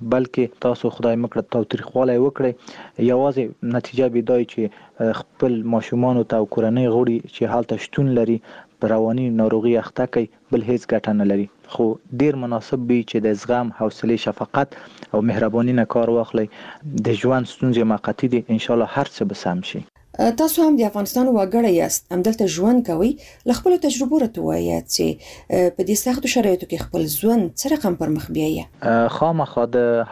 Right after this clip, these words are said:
Speaker 1: هر عادي افغان په څیر، زما په کاروبار کې هم بدلون راغلی دی او اوس زه په کور یم. اکثریت، زه خ-، خپل وخت د عبادت تر څنګ مطالعه کړم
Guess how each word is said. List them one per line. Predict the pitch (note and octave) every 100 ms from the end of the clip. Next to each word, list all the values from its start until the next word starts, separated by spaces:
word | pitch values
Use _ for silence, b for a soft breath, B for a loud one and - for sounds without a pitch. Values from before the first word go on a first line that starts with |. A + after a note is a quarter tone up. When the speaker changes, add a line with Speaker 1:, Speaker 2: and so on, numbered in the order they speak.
| C3+
Speaker 1:
هر | C#3 B2 A#2 A2 - - b b b b - - -
عادي | A2 G#2+ C3+
افغان | A#2+ A2 A#2 B2 -
په | -
څیر، | - A#2 A2 G#2 G2 G2 G2
زما | - A2+ A2+ -
په | G#2+ -
کاروبار | G2+ G2+ G#2+ A2 -
کې | A#2+
هم | A2+ G#2
بدلون | G2 A#2+ B2
راغلی | A#2+ A#2 A#2 A2
دی | A2+ A2 A2+
او | G#2 G2+
اوس | A2 G#2+ G#2
زه | G#2+ -
په | G2
کور | - G#3+
یم. | G3 - B B B B - - C#3+
اکثریت، | - C#3 C3+ E3 E3 - A#2+ A#2 A2+ A#2+
زه | C3
خ-، | - - -
خپل | - C3 B2+
وخت | C3+ A#2+ - _ - G#2 G2+ - B - A2
د | G#2+
عبادت | G#2+ G#2+ A#2+ A#2+ -
تر | G#2
څنګ | - A#2+ A#2+ A2+ G#2 G#2
مطالعه | G2+ G2+ G#2+ A#2+ -
کړم | A2+ A#2